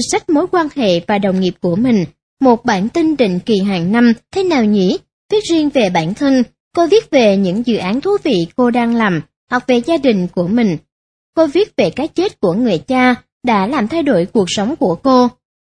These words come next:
Bạn đừng nghĩ là những người nhận được bản tin này cảm thấy khó chịu trước sự thể hiện tình cảm công khai như vậy. Hoàn toàn ngược lại. Ngày càng có thêm nhiều người, nam nữ, đồng nghiệp và cả những người lạ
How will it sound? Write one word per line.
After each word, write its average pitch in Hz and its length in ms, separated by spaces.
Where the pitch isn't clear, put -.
Bạn 269 180
đừng 254 220
nghĩ 202 240
là 277 140
những 220 280
người 262 180
nhận 196 260
được 208 200
bản 202 260
tin 311 240
này 220 260
cảm 175 240
thấy 294 140
khó 415 160
chịu 208 320
trước 427 120
sự 233 160
thể 208 180
hiện 240 240
tình 175 240
cảm 175 300
công 277 200
khai 254 220
như 233 200
vậy. 190 320
Hoàn 233 260
toàn 196 260
ngược 190 200
lại. 190 300
Ngày 277 140
càng 233 260
có 226 260
thêm 359 260
nhiều 240 200
người, 185 420
nam 294 360
nữ, 196 260
đồng 196 280
nghiệp 190 180
và 240 100
cả 208 240
những 233 280
người 233 160
lạ 185 380